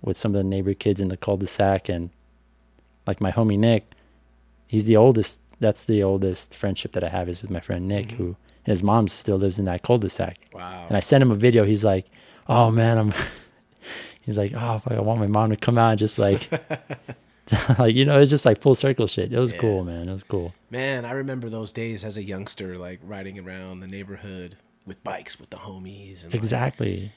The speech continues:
Speaker 2: you know, it's kinda what a critical mass feels like for me today. I haven't done one forever, but, like,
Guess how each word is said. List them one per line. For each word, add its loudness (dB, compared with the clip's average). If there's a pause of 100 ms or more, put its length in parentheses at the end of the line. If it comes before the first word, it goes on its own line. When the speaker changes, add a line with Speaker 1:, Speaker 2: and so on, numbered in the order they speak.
(120)
Speaker 2:
you -14
know, -14
it's -10
kinda -6
what 0
a -4
critical -6
mass -8
feels -10
like -14
for -18
me -16
today. -12
I -14
haven't -12
done -14
one -18
forever, -18
but, -18 (540)
like, -16